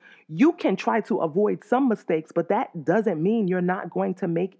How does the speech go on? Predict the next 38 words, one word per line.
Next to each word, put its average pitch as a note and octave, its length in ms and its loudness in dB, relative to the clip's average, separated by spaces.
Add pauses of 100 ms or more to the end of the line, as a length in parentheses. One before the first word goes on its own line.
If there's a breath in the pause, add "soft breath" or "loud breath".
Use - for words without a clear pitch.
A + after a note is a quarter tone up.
any D4 240 2
mistakes. F3 540 -4
You're G3+ 140 2
going G#3 420 0
to G3+ 140 0
make F3+ 320 -2 (240 soft breath)
mistakes. - 720 -6 (840)
Even C4+ 360 2
when A#3+ 200 2
you G3+ 100 0
go F3 300 0
into E3+ 420 -4
a, D3+ 160 -6
a, C#3 220 -4
a, D3 60 -6
a - 240 -8 (160)
career D#3+ 300 -2
coaching D3 540 -4
program A#2 540 -6 (460)
and C#3+ 140 2
they D3+ 120 4
give E3 280 -2
you E3 240 -2
a D3 120 -4
defined D3+ 840 -2
process C#3 640 -6 (100)
with D3 320 -2
a C3 100 -4 (160)
set D#3+ 160 0
of C#3+ 140 -4
tools, - 560 -8 (280 soft breath)
it's C4 260 0
all B3+ 260 2
still B3 420 0
one G#3+ 280 0
big A#3 180 2
ass B3+ 260 -4
experiment. B3+ 680 -2